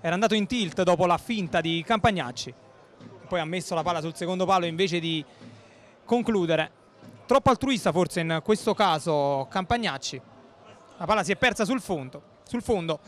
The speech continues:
Adesso Emanuele Conti va alla rimessa,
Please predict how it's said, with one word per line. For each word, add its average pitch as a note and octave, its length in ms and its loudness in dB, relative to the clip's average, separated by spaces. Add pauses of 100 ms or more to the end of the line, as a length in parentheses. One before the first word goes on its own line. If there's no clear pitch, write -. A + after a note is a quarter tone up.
(240)
Adesso E3+ 260 -4
Emanuele A#3 340 0
Conti G#3 360 -2
va F3+ 120 2
alla F3 260 2
rimessa, G3+ 600 -2